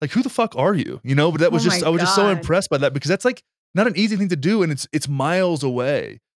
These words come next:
Speaker 1: right? And even doing something like playing golf or something silly like that, it's, like, one thing Kelly didn't like to do before was, like, things she wasn't great at, you know what I mean? It's, like, she, like, going and just, like,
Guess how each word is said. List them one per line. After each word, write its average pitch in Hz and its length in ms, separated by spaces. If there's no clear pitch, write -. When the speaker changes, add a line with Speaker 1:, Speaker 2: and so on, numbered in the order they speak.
Speaker 1:
right? 151 200
And 165 120
even 214 300
doing 156 280
something 131 340
like 139 360
playing 110 360
golf 98 340
or 123 60
something 117 240
silly 123 180
like 113 140
that, 160 160
it's, - 80
like, 120 240
one 135 320
thing 175 180
Kelly 165 240
didn't 160 200
like 170 120
to 180 100
do 202 140
before 156 240
was, 156 140
like, 147 160
things 123 240
she - 100
wasn't 151 340
great 131 280
at, 76 260
you 113 160
know 107 80
what 107 80
I 107 60
mean? 107 200
It's, 135 200
like, 113 120
she, - 360
like, 120 100
going 135 240
and 156 80
just, 135 180
like, 131 220